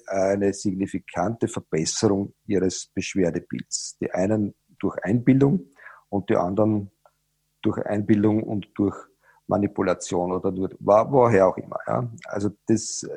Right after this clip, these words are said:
ist ein tolles Instrument, das aber auch nicht immer funktioniert. Und wenn, äh, die übrigen Bereiche durch Schmerzen beispielsweise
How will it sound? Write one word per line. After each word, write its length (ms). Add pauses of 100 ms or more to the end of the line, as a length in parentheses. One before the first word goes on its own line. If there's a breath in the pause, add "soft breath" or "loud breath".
(140)
ist 380 (640)
ein 480 (840)
tolles 360
Instrument, 680 (160)
das 320
aber 340
auch 220
nicht 320
immer 240
funktioniert. 880
Und 440
wenn, 500
äh, 220 (120)
die 140
übrigen 540 (800 loud breath)
Bereiche 420
durch 200
Schmerzen 400
beispielsweise 760